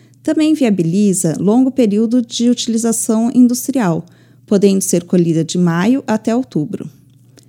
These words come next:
A trinta e um vinte e sete responde bem em ambientes mais favoráveis e em regiões onde a distribuição de chuvas é melhor.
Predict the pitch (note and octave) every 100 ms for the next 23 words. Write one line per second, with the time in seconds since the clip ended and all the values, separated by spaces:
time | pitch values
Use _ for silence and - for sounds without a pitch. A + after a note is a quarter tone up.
0 | _ _ - D4+ D#4+ E4 A#3+ F3+ D#3+ -
1 | G#3 F3+ F3 F3+ F3 - G3 F3 E3 F#3
2 | F3+ F#3 F3+ F3+ G3 F3+ G3+ G3+ A3 A#3
3 | A#3+ B3 F3+ E3+ E3 D#3+ - - - -
4 | - C4 B3+ A3+ F#3 G3 A3+ G#3+ G#3 F#3+
5 | G#3+ B3 B3+ A#3 A3 - F#3+ F#3 F#3 -
6 | F#3+ G3 G#3 G#3+ G#3+ A#3+ D#3